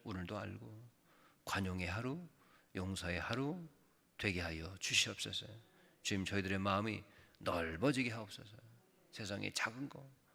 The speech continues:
정말 작은 거, 그거 하나 때문에 세상 사람처럼, 세상 사람들처럼 똑같이 인색하거나 또 분노하거나 하지 않게 하여 주시옵시고,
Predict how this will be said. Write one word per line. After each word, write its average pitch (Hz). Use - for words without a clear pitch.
정말 139
작은 131
거, 139
그거 139
하나 139
때문에 139
세상 160
사람처럼, 139
세상 139
사람들처럼 123
똑같이 -
인색하거나 101
또 110
분노하거나 110
하지 120
않게 101
하여 95
주시옵시고, -